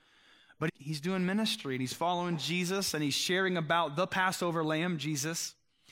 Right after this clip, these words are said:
So he waited in Philippi and celebrated that with them. It's interesting. I don't understand it, and I wish I knew more, okay? I'm sorry, but Philippi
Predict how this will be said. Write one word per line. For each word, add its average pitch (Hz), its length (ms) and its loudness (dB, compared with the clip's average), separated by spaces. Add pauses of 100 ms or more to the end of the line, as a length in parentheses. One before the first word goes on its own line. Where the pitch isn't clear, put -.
(320)
So 202 160 2
he 202 160 6
waited 240 340 4
in 208 160 2
Philippi 160 680 2
and 139 180 0
celebrated 165 800 2
that 135 260 0
with 131 240 -4
them. 127 300 -12 (460)
It's 135 120 -4
interesting. 175 840 2 (520)
I - 180 0
don't 196 220 0
understand 190 560 2
it, 202 60 2
and 175 100 -2
I 160 80 2
wish 208 240 0
I 160 180 2
knew 185 240 2
more, 160 280 2
okay? 160 240 0
I'm 165 120 0
sorry, 151 260 0
but 127 160 -2 (760)
Philippi 147 880 2